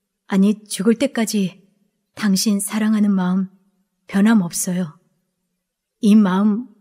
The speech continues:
모두." 사랑? <laughs> 사랑이래. 그동안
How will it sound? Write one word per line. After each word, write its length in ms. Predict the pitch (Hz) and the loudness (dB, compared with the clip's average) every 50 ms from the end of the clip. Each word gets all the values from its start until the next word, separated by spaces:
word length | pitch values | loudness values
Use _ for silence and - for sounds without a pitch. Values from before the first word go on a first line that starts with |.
| _ _ | _ _
모두." 560 | - 220 196 196 208 226 196 220 220 208 190 185 _ _ _ _ _ _ _ _ _ _ _ _ _ _ _ _ _ _ _ _ _ _ _ _ _ _ _ _ _ _ _ _ _ | -4 0 2 2 2 2 0 0 -2 -2 -2 -6 _ _ _ _ _ _ _ _ _ _ _ _ _ _ _ _ _ _ _ _ _ _ _ _ _ _ _ _ _ _ _ _ _
사랑? 600 | - - - 285 254 - 262 247 269 277 _ _ _ _ _ _ _ _ _ _ _ _ _ _ _ _ _ _ _ _ _ _ | -18 -14 -10 -10 -6 -4 -6 -6 -6 -10 _ _ _ _ _ _ _ _ _ _ _ _ _ _ _ _ _ _ _ _ _ _
<laughs> 1300 | - - - 254 - - - _ _ - - - - - - - - - - _ _ _ _ _ _ _ _ | -14 -8 -8 -8 -8 -8 -16 _ _ -20 -20 -18 -18 -20 -20 -20 -20 -20 -20 _ _ _ _ _ _ _ _
사랑이래. 680 | - - - - 254 262 285 285 254 220 196 208 202 214 220 - - - - _ _ _ _ _ _ _ _ _ _ _ _ _ _ _ _ _ _ _ _ _ _ _ _ _ _ | -10 -10 -10 -6 -4 -2 0 2 2 0 0 -2 -6 -8 -8 -14 -18 -20 -20 _ _ _ _ _ _ _ _ _ _ _ _ _ _ _ _ _ _ _ _ _ _ _ _ _ _
그동안 480 | - - 226 240 220 247 240 240 247 | -14 -10 -4 -2 0 2 2 0 -2